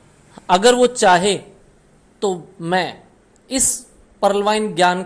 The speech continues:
के मंच से उसकी हर संभव सहायता कर सकता हूं। और आप सभी इस ऑडियो को सुने और जाने,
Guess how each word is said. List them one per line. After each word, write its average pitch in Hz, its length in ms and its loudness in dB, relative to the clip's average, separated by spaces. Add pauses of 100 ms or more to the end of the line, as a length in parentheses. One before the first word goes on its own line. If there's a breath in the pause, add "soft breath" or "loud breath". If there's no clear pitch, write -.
के 190 100 -6
मंच 180 340 -6 (880)
से - 160 -2
उसकी 202 480 -6
हर 202 240 -4
संभव 175 400 -4
सहायता 160 420 -4
कर 180 200 -6
सकता - 360 -12
हूं। 127 140 -16 (2750)
और 220 120 2 (100)
आप 208 200 4
सभी 208 320 -2
इस 220 260 -4
ऑडियो 185 340 2
को 196 120 -6
सुने 196 340 -2
और 208 200 -2
जाने, 170 460 -2